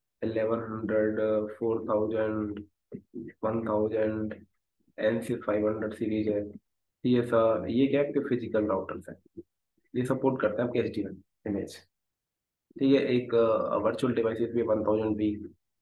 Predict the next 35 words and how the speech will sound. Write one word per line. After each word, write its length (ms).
ये 140
क्या 100
वर्चुअल 400
है, 80
virtual 360
डिवाइस 320
है। 200
तो 80
ये 180
आपके, 420
अ, 380
कुछ, 260
अ, 100
प्लेटफॉर्म 680
है। 120
I 20
think 380
अब 140
तो 120
काफी 360
addition 360
हो 160
गया 120
है 120
जो 160
एसडीवैन 460
को 80
support 320
करते 220
हैं। 180
Viptela 360
में 160
भी 160
काफी 320
हैं, 160